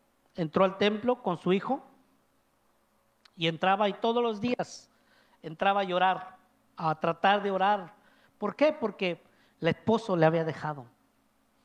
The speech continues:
El esposo la había abandonado recientemente y esta mujer estaba desesperada. ¿A quién recurría más que al, al, al, al templo más cercano donde estaba su casa? De su,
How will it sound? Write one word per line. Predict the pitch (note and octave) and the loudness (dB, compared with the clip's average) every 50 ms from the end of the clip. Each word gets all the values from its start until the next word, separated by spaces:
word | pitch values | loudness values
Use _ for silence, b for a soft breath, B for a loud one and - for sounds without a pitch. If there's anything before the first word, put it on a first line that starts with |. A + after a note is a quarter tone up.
| _ _ - | _ _ -6
El | C#3+ C#3 | -2 0
esposo | D3 C#3+ - - G#3+ G3 - G#3+ | 0 0 0 0 -2 0 2 2
la | G3+ F#3 | 2 2
había | F3 F#3+ G3+ | 0 0 0
abandonado | G3 G3+ G3 F3+ D#3+ E3+ E3 F3 F#3 G3+ G#3+ G#3+ G#3 | 2 2 0 0 -2 -4 0 2 4 4 4 2 0
recientemente | G3 F#3+ - - F3 F3 F3 - F#3+ F#3+ G3+ G#3+ G#3+ - A3 | -2 -6 -6 -6 -8 -6 -4 -4 -2 -2 -2 -2 -4 -6 -8
y | F#3+ F#3 F#3+ | -6 -6 -6
esta | - - - | -4 -2 -4
mujer | F3+ F3 F3 - G3 F#3+ | -4 -2 -4 -2 -2 -2
estaba | F#3 F3+ - - F#3 F#3 F3+ F3+ B B B B B B B B _ | -2 -4 -4 -2 -2 -2 -2 -2 B B B B B B B B _
desesperada. | D#3 E3+ D#3+ - - D#3 - - - - E3 E3 D#3+ E3 D#3+ E3 E3+ - b b b b b b b b b | -2 -2 0 0 -2 -4 -4 -4 -4 -2 0 0 0 0 -2 -4 -10 -16 b b b b b b b b b
¿A | F3 D#3+ | -4 -2
quién | - - A#3+ B3 | 2 2 2 4
recurría | B3 B3 A#3 A3+ - G#3 G#3+ B3 C4 C#4+ C#4 | 4 2 2 2 0 0 2 2 4 4 2
más | A#3 G3 F3+ F3+ - | 2 2 0 -2 0
que | - F#3 | 0 0
al, | F3 F3 F#3 - | 0 0 -2 0
al, | - F#3 F3+ F3 F#3 - - | 0 0 0 0 -6 -12 -4
al, | - F3 D#3 E3 - - | 0 0 0 0 0 0
al | G3 D#3+ D#3+ D#3 | 0 0 0 0
templo | - G#3 A3 A#3 A3+ A3+ G3+ | 0 0 0 0 0 -2 0
más | G3+ G#3 G#3+ - | 2 0 0 0
cercano | - G3 F#3 - G#3+ G#3 G#3+ G#3+ G#3 | -2 -4 -2 0 0 0 2 0 -2
donde | G3 F3+ E3+ E3+ E3 | -4 -4 -6 -6 -8
estaba | D#3+ - - F#3 F#3 G3 | -8 -2 0 0 0 0
su | F#3+ - G3 | -2 -4 -6
casa? | F#3 A#3 A3+ A3 - - C4 C4+ | 0 0 0 2 2 0 0 0
De | A3+ E3+ D3+ C#3 | -2 -6 -10 -10
su, | - - - | -12 -18 -20